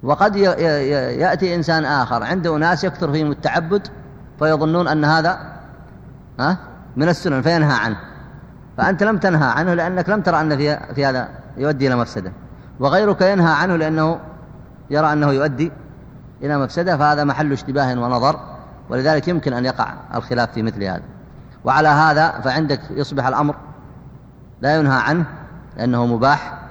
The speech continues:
ويصبح عند غيرك غير مباح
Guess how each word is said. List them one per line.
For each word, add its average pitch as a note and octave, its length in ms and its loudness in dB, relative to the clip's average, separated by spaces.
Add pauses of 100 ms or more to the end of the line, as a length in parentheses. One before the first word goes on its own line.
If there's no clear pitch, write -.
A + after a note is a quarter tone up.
(380)
ويصبح C#3 360 0
عند B2+ 200 -2
غيرك C3 440 -2 (1040)
غير C#3 260 2
مباح B2 540 0